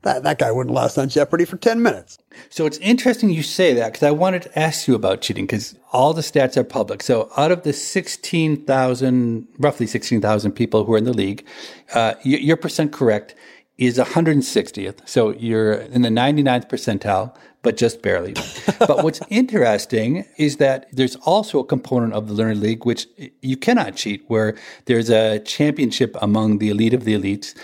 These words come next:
Speaker 2: in which you are monitored and can't cheat. And you have finished in the top ten the last two years. And that, that, there are other possible hypotheses, but that certainly does kind of point to the idea that there's some cheating going on. Is that your take on it as well?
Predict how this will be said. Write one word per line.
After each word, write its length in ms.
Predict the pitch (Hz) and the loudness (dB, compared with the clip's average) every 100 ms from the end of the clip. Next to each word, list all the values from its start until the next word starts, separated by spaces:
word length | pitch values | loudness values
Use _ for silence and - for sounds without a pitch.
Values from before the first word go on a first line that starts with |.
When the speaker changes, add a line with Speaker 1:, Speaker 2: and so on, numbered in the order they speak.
| - - - | -20 -14 -2
Speaker 2:
in 260 | 113 107 | 2 2
which 380 | 110 113 - - - | 2 0 0 -6 -4
you 240 | 113 110 104 | 0 2 4
are 440 | 104 101 101 101 - - - | 2 2 2 -2 -8 -8 0
monitored 560 | 120 165 117 - 107 | 2 4 0 -2 -2
and 80 | 117 | -2
can't 240 | - 117 104 | -4 -4 -2
cheat. 320 | 190 131 - - - _ - | -2 -2 -4 -20 -20 _ 0
And 380 | 127 127 123 | 2 4 2
you 300 | 117 131 156 | 0 2 4
have 140 | 156 147 | 4 2
finished 440 | 131 110 107 - - | 2 2 0 -6 -2
in 140 | 117 | 0
the 80 | 107 | 0
top 400 | 110 - 95 - | -2 -2 -2 -4
ten 320 | - 165 135 110 | -2 0 2 2
the 100 | 104 | 2
last 280 | 107 107 | 0 -2
two 120 | - 127 | -2 0
years. 500 | 123 123 - - - - | 2 2 0 -8 -20 -2
And 300 | 123 113 110 - - - | 2 2 0 -8 -20 -10
that, 460 | 120 156 220 214 - _ _ _ _ | 0 2 2 -2 -12 _ _ _ _
that, 280 | 175 196 175 | 0 0 2
there 120 | 185 | 2
are 80 | 151 | 4
other 200 | 165 160 | 4 2
possible 320 | 151 139 135 | 0 -2 0
hypotheses, 600 | 127 131 139 120 104 104 | 0 0 -2 -4 -8 -2
but 180 | 120 - | -2 0
that 240 | 190 196 | -2 -2
certainly 420 | - 285 269 190 | -4 -4 -2 -4
does 300 | 156 180 214 | 0 2 0
kind 220 | - 143 131 | -2 -2 -2
of 100 | 127 | 0
point 280 | 147 143 | 0 0
to 100 | 143 | 0
the 100 | 123 | 0
idea 340 | 127 117 123 120 | 0 2 2 2
that 220 | 117 110 | 0 0
there's 200 | 117 113 | -2 0
some 140 | 117 | -2
cheating 280 | - 127 120 | -2 0 0
going 180 | 98 98 | 0 0
on. 100 | 95 | -2
Is 100 | 113 | 0
that 180 | 127 - | -2 2
your 120 | 156 | 0
take 280 | 156 175 170 | 2 0 2
on 120 | 170 | 0
it 60 | 160 | -2
as 140 | 156 | 0
well? 320 | 170 202 - | 0 0 -6